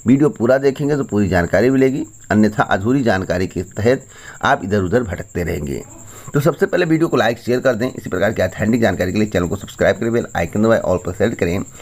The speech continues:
जिससे हमारे वीडियो का नोटिफिकेशन आप तक सबसे पहले पहुंच जाए, वीडियो को आप सबसे पहले देख पाएं। पहली खबर, राजस्थान कांस्टेबल भर्ती परीक्षा को लेकर है, बिग अपडेट है। आपको बता दें,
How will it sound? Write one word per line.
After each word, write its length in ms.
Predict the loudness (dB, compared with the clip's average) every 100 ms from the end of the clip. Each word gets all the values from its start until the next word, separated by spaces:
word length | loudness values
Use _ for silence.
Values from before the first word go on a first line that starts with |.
| -18 -12 -4
जिससे 200 | 0 2
हमारे 180 | 2 2
वीडियो 240 | 0 0
का 100 | 2
नोटिफिकेशन 580 | 0 0 -2 -2 -2 -2 0
आप 200 | 0 0
तक 100 | -6
सबसे 220 | -8 -4
पहले 200 | 2 2
पहुंच 260 | 2 0 0
जाए, 280 | 2 0 -2 -2
वीडियो 320 | 2 4 2
को 120 | 2 2
आप 160 | 2
सबसे 240 | -4 -6 -2
पहले 260 | 0 0
देख 240 | -2 -6 -8
पाएं। 280 | -8 -8 -10 -16 -20 -20 -20 -20 -10 -2
पहली 200 | -2 0
खबर, 180 | -2 0
राजस्थान 440 | 0 -2 -4 -2
कांस्टेबल 400 | -2 -4 -2 -2
भर्ती 260 | -2 -6 -4
परीक्षा 440 | -2 -4 -6 -6
को 140 | -4
लेकर 240 | -4 -4 -6
है, 200 | -6 -8 -10
बिग 220 | -4 -4 -2
अपडेट 380 | -4 -4 -4
है। 80 | -4
आपको 300 | -4 -4 -6
बता 220 | -6 -2 -2
दें, 220 | -4